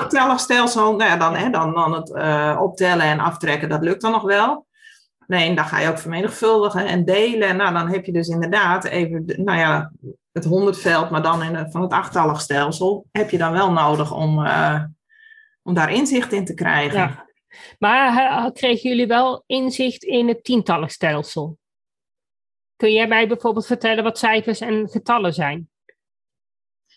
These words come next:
Speaker 1: Ja, dat kan ik wel, maar dat, <laughs> dat heb ik niet op de pabo
Speaker 2: Nee,
Speaker 1: geleerd.
Speaker 2: nou, maar kijk, dat, dat is namelijk de allereerste vraag die ik aan een leerling stel. Van, "Goh, ja, maar wat, wat, wat zijn nou cijfers en wat zijn getallen? Wat zijn getallen
Speaker 1: Ja.
Speaker 2: eigenlijk?"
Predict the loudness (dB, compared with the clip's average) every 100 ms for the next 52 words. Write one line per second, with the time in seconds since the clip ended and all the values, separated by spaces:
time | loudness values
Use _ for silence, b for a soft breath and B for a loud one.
0 | _ -6 -2 0 0 0 0 0 2 0
1 | 0 0 0 0 0 2 0 0 -2 0
2 | -2 0 0 0 0 2 2 2 -4 -4
3 | -2 -2 0 0 2 0 0 -2 0 0
4 | 0 0 2 2 2 0 0 0 2 2
5 | 0 -2 -2 0 0 2 0 0 0 0
6 | -4 -2 0 0 -4 -2 0 2 2 0
7 | -2 -4 -4 -4 -2 -4 0 0 2 0
8 | 2 0 0 -2 -4 -4 -2 -2 -2 -2
9 | -2 0 0 0 0 0 0 2 2 2
10 | -2 -8